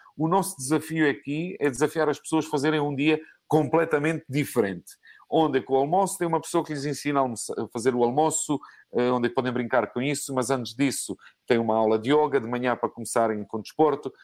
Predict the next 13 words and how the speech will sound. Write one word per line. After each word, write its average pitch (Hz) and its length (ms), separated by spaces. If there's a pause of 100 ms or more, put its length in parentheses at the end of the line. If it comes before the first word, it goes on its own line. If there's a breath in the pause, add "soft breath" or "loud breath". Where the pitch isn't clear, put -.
(160 soft breath)
eh, 117 240
entretanto 117 600
aprenderem 113 400
a - 20
massajar, 120 600
p-, - 180
p-, 110 300
coloca 123 280
o 120 60
marido, 123 360
a - 20
mulher 117 380
na, 104 100